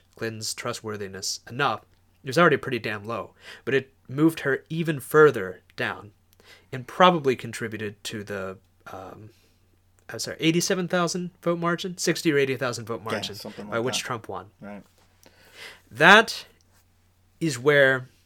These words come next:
Speaker 1: like, the Russian influence operation had the most effect. But you should just understand that they were pursuing all of these lines of effort simultaneously. That's what the Russian thing is.
Speaker 2: Yeah.
Speaker 1: But then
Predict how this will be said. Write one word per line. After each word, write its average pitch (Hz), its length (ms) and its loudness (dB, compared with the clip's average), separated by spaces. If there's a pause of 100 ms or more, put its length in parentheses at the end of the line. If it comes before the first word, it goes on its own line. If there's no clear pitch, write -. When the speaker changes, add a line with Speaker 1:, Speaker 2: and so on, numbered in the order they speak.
(360)
Speaker 1:
like, 120 200 -6
the 135 80 2
Russian 123 300 -2
influence 117 360 -8
operation 98 600 -8 (240)
had 113 120 -6
the 110 60 -8
most 98 240 -10
effect. - 400 -14 (500)
But 151 280 4 (160)
you 156 140 0
should 151 160 -4
just 160 180 -2
understand 151 560 0
that 113 60 -18
they 120 120 -2
were 113 180 -2
pursuing 123 520 -4 (100)
all 165 320 8
of 151 80 2
these 135 200 -4
lines 123 300 -6
of 113 140 -10
effort 110 380 -8 (200)
simultaneously. 110 920 -8 (240)
That's 131 180 -6
what - 280 -6
the 123 80 -6
Russian 143 340 6
thing 104 220 -10
is. 95 360 -12
Speaker 2:
Yeah. 110 180 -8 (380)
Speaker 1:
But 127 200 -4
then 156 500 6